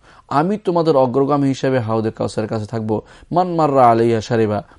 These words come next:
যে কেউ আমার কাছ দিয়ে যাবে, আমার কাছে যেতে পারবে, সে সেখান থেকে পান করতে পারবে। "ওয়ামান শারিবা লাম ইয়াজমা আবাদান", আর যে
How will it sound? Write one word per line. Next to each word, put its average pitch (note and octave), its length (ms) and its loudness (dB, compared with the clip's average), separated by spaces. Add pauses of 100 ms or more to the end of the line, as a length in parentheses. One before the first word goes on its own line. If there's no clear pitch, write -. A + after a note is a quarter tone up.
(140)
যে C3 240 2
কেউ D#3+ 180 2
আমার B2 260 0
কাছ A#2 220 -2
দিয়ে A2+ 200 0
যাবে, A2 400 0 (280)
আমার C3 240 0
কাছে A#2 240 -4
যেতে C3 260 0
পারবে, A2+ 460 0 (260)
সে - 160 -4
সেখান F3 240 -4
থেকে E3 140 0
পান D3 180 -2
করতে B2+ 260 -4
পারবে। G#2 260 -2 (300)
"ওয়ামান B2+ 580 2
শারিবা C3 640 0 (280)
লাম B2 440 0
ইয়াজমা A2+ 520 0 (160)
আবাদান", A#2 420 2 (260)
আর C#3+ 140 2
যে F3+ 340 0